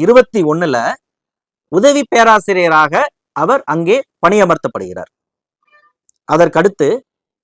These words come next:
பதினாறு நாலு ரெண்டாயிரத்தி இருபத்தி ஒண்ணுல உதவி பேராசிரியர் பணியை அவர் தொடங்கவும் செய்றாரு.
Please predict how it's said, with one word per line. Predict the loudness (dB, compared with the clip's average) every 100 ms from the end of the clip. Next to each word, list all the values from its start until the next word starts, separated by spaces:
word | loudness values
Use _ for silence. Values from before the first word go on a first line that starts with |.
| _ _ _ _
பதினாறு | 0 2 4 6 6
நாலு | 6 6 4
ரெண்டாயிரத்தி | 0 2 4 4 2 0 2
இருபத்தி | 4 2 2
ஒண்ணுல | -2 -2 -2 -2 -4 -8 _ _ _ _ _ _ -4
உதவி | 0 0
பேராசிரியர் | 0 0 2 0 0 -4 -4 -6
பணியை | -6 -4 -2 -2 -4 _ _ _ _ _
அவர் | -6 -4 -2 -2 0
தொடங்கவும் | 2 2 0 -2
செய்றாரு. | -6 -8 -12